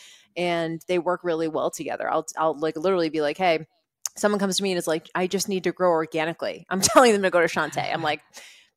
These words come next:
"You need to, you wanna grow organically, you need to get more eyes, like, organically, like,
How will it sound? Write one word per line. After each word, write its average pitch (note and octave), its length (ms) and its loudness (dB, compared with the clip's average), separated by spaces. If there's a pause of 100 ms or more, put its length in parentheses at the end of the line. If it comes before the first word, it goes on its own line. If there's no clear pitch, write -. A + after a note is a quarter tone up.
(320)
"You G3 180 -4
need A#3+ 140 2
to, G3 200 -2
you G3+ 80 0
wanna G#3 200 6
grow G#3 140 4
organically, B3 580 2
you A3 160 -2
need F3+ 100 0
to E3+ 60 -4
get E3 120 0
more D#3+ 160 0
eyes, A#3 400 2
like, E3+ 300 0
organically, G#3+ 800 -2
like, D3+ 240 -2